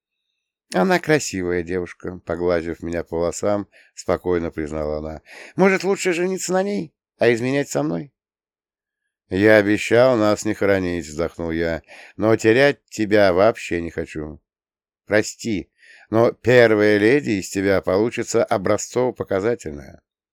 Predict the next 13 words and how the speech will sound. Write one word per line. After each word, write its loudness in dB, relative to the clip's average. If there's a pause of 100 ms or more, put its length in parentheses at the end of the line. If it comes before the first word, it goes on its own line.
(340)
Поэтому 2
подвергать 2
тебя -2
опасностям -2 (420)
в -8
какой-то 6
момент 2
придется 0
перестать. -8 (180)
Прости». -10 (1600)
«Не 2
извиняйся, 0
глупый», — -8